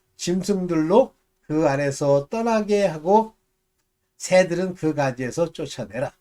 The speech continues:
그러나 그 뿌리와 부루토기는 땅에 남겨두고 철과 놋줄로 동이고 들창-, 들청초 가운데 있게 하라. 그것이 하늘이 이슬해졌고,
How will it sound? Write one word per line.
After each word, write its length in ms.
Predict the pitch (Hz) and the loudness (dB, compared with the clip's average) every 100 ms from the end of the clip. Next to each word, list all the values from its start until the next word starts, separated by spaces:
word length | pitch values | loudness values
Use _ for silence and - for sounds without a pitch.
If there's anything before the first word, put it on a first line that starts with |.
| _ _ _ _ _ _ _ _ _ _ _ _ _ _ - | _ _ _ _ _ _ _ _ _ _ _ _ _ _ -2
그러나 480 | 170 202 190 - _ _ _ _ _ _ _ | 2 4 4 2 _ _ _ _ _ _ _
그 260 | - 196 - | -2 -2 -2
뿌리와 460 | 247 254 240 220 | -2 4 4 4
부루토기는 680 | - 156 180 - 156 170 180 | -2 -4 -4 -6 -2 -2 -2
땅에 240 | 180 175 | -4 -4
남겨두고 840 | 170 131 127 120 107 113 131 233 - _ _ _ | -4 -4 -4 -6 -8 -4 -2 -2 -4 _ _ _
철과 400 | - 247 254 233 | -8 -4 0 0
놋줄로 540 | 202 147 147 180 165 151 | 0 -2 -4 -6 -4 -2
동이고 540 | 135 123 117 127 104 _ _ _ _ _ _ _ _ _ _ - | -2 -4 -4 -6 -8 _ _ _ _ _ _ _ _ _ _ -6
들창-, 1120 | 151 202 254 269 254 - - 247 254 247 214 _ _ _ _ _ _ _ | 4 6 8 6 2 -6 -10 -4 0 -2 -4 _ _ _ _ _ _ _
들청초 1120 | - 214 262 269 - - 269 262 220 - 262 | 2 2 4 0 -4 -2 -2 -2 -6 0 2
가운데 500 | 247 165 147 135 156 | 2 0 -2 0 0
있게 300 | 156 156 - | 0 -6 -2
하라. 320 | 131 113 101 _ _ - | -2 -2 -10 _ _ -14
그것이 520 | 127 123 135 185 226 _ _ _ _ | -8 -8 -2 -2 -2 _ _ _ _
하늘이 440 | - - 247 240 226 | -10 -2 0 2 2
이슬해졌고, 880 | 196 170 165 139 127 - 147 233 | 0 -2 -2 -2 -4 -4 0 0